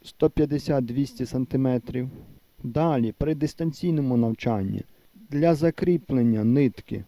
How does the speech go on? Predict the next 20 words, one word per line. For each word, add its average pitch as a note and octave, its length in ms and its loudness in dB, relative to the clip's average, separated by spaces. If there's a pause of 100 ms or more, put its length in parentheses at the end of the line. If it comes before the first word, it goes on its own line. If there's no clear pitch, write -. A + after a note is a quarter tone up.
можна C3+ 400 2
використати B2+ 840 -4
або C3+ 320 0
верхню B2+ 380 -2
частину A#2 440 -4
дверей, A#2 500 -4 (680)
або D#3 460 2
попросити C3+ 760 0
когось, F3+ 580 4 (260)
щоб - 320 0
під - 240 -12
час C#3 200 0
дослідження C#3+ 800 -2 (640)
тримав E3 500 4
дану G2+ 300 -2
нитку G2 460 -6 (300)
на C3+ 140 4
висоті C3 520 2
півтора-два C3+ 720 0
метри. A2 400 -2